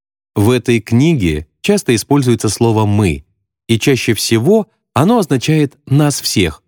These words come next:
слушателей, авторов и остальных. Ведь счастье — не конечная точка, в которую мы, авторы, пришли, а вы ещё нет.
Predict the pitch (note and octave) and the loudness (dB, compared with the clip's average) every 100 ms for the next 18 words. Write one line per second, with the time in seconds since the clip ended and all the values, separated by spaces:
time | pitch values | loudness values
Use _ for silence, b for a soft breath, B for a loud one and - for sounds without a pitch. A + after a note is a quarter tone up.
0 | _ _ _ - G2 A#2 F3+ F3 - C#3+ | _ _ _ -2 2 2 2 -2 0 2
1 | C#3 B2 _ - B2 C3 B2 G#2 - G#2 | 0 -2 _ -4 -4 -2 -4 -4 -2 -2
2 | G2+ _ _ G2+ - A#2+ G#2 D#2 C2+ _ | -2 _ _ -6 -4 -2 -2 -4 -10 _
3 | _ _ _ _ _ A#2 D3+ C#3 - A3 | _ _ _ _ _ 0 0 0 -2 0
4 | A#3 - F3 E3 D#3+ E3+ F3 F#3+ - A#2 | -2 0 2 2 2 0 2 0 0 -2
5 | G#2 A2 F#2+ - E2+ G2+ F#2 G2 F#2+ F2+ | 0 0 0 -2 -2 -2 0 0 0 2
6 | B2 A2+ - F#2 - E2+ D#2+ A2 A#2 F3 | 0 0 -2 -6 -2 -4 -2 -2 -2 0
7 | F3 F2 D#2+ G#2+ G2+ G2+ C#3 B2 D2+ _ | 0 0 0 0 0 0 0 0 -4 _